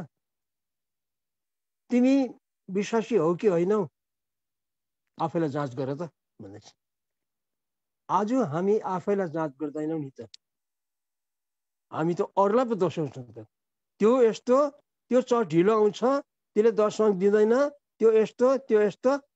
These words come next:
म चाहिँ सलक्कै राम्रो।" यही त हो। आफ्नो भुल देख्दैन नि त। यस कारण मान्छेले आफ्नो भुल जदि देख्दो हो त, परिवारमा कति शान्ति आउने थियो होला,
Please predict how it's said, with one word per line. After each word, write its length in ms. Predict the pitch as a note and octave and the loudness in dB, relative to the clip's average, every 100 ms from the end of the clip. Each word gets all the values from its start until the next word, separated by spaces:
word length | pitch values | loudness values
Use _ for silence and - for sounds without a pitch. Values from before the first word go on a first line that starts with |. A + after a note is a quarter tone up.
| - | -6
म 80 | E3+ | -4
चाहिँ 180 | G3 | -4
सलक्कै 400 | F#3+ G3+ G#3+ - | -2 -4 -4 -6
राम्रो।" 340 | F3+ D3 B2 A2 _ _ _ _ _ | -4 -4 -8 -12 _ _ _ _ _
यही 140 | E3+ F#3+ | -2 -2
त 80 | |
हो। 160 | E3 D3+ - _ _ _ _ _ _ _ _ _ _ _ _ _ _ G#3+ | -2 -8 -16 _ _ _ _ _ _ _ _ _ _ _ _ _ _ -12
आफ्नो 220 | A3 D#4 | -8 -6
भुल 220 | F3+ G3 | -2 -2
देख्दैन 320 | F#3+ F#3 A#3 | -2 -4 -6
नि 140 | A3 D3+ | -6 -10
त। 160 | G#2+ _ _ _ _ _ _ _ _ _ _ _ _ _ _ _ _ | -16 _ _ _ _ _ _ _ _ _ _ _ _ _ _ _ _
यस 140 | C4 - | -8 -4
कारण 180 | C#4+ A#3 | -2 0
मान्छेले 500 | G3 B3+ C4 B3 F#3+ G#3 - _ _ _ | 0 0 -2 0 0 -2 -10 _ _ _
आफ्नो 300 | G#3 B3 D#4+ | -6 -6 -6
भुल 260 | B3+ E3 G3+ | -4 -2 0
जदि 240 | F3+ D#3+ | 0 -2
देख्दो 340 | C#3+ D#3 B2 D3 | -4 -6 -6 -6
हो 120 | C#3 | -6
त, 180 | C#3 C3 - _ _ _ _ _ _ _ _ _ | -6 -10 -10 _ _ _ _ _ _ _ _ _
परिवारमा 420 | E3+ F3 F3 D#3+ | 0 2 2 -2
कति 380 | D3+ F#3 - B3+ | -4 -8 -8 -10
शान्ति 340 | F#3+ G#3 F3+ G#3+ | -4 -6 -2 0
आउने 200 | G3 F#3 | 0 -2
थियो 160 | F#3 | -4
होला, 140 | F#3 | -6